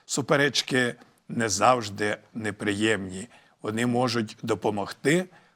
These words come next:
краще зрозуміти один одного і навіть стати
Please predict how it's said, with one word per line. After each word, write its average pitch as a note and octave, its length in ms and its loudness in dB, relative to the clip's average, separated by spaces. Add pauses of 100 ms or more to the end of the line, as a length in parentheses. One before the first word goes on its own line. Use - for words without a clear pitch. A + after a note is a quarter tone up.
краще B2+ 580 2
зрозуміти A2+ 840 0 (500)
один A#2+ 560 0 (200)
одного B2 600 0 (140)
і A#2 80 -6
навіть D3+ 580 2
стати B2+ 680 0